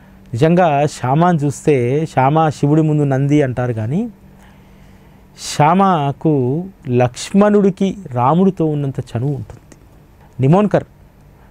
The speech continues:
నిమోన్కరు భరతులు లాంటివాడు, ఎప్పుడూ కూడా బాబా వెంటనే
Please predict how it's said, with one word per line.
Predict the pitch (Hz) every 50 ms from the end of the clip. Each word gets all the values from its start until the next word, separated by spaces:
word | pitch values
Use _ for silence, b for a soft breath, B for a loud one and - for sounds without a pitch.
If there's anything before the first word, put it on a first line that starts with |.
| b b -
నిమోన్కరు | 131 143 175 214 226 208 - 208 196 202 175 135 123 131 151 180 185 180 180 - _ b b b b b b - 123
భరతులు | 113 - - 151 160 - 214 196
లాంటివాడు, | 185 175 151 139 - 131 117 117 123 - - _ - - - - - - - - - - b b b b b b b b b b b b - -
ఎప్పుడూ | 131 - - - - 214 247 220
కూడా | - - 196 185 175 160 - _ _ _ - - - b b b b - - - 127
బాబా | 120 123 127 135 156 151 135 - _ _ _ _ _ _ _ _ - - - 127
వెంటనే | 120 120 123 120 - - - 190 190 202 180